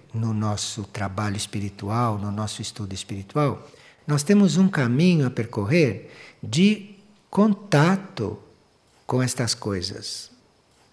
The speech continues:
Nós temos, na nossa trajetória, incluída esta possibilidade deste contato,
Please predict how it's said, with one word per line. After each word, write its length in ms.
Nós 280
temos, 720
na 160
nossa 300
trajetória, 880
incluída 880
esta 300
possibilidade 1000
deste 280
contato, 680